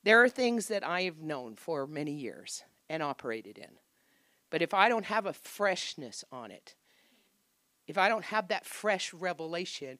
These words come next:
God's, uh, precious ointment that flows when we speak, I'm just gonna be up here doing what I can't do by,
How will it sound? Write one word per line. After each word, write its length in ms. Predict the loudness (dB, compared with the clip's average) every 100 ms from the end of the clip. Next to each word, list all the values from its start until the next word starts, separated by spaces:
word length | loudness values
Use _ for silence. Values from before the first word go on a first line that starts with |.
| -18 -20 -20 _
God's, 340 | 4 4 4 0 -8
uh, 100 | -10
precious 520 | -10 -2 -2 -2 -6 -4
ointment 540 | -4 -6 -10 -16 -16 -12
that 180 | -12 -12
flows 600 | -16 -8 -2 -2 -2 -6
when 180 | -6 -8
we 120 | -8
speak, 600 | -10 -12 -10 -10 -10 -16 _ _ _ _ _ _
I'm 160 | 4 4
just 180 | 0 -2
gonna 160 | -2
be 160 | 0 -2
up 120 | 0
here 140 | -4
doing 300 | -4 -4 -4
what 120 | -4 -6
I 60 |
can't 340 | -6 -6 -8 -8
do 160 | -8
by, 380 | -4 -2 -2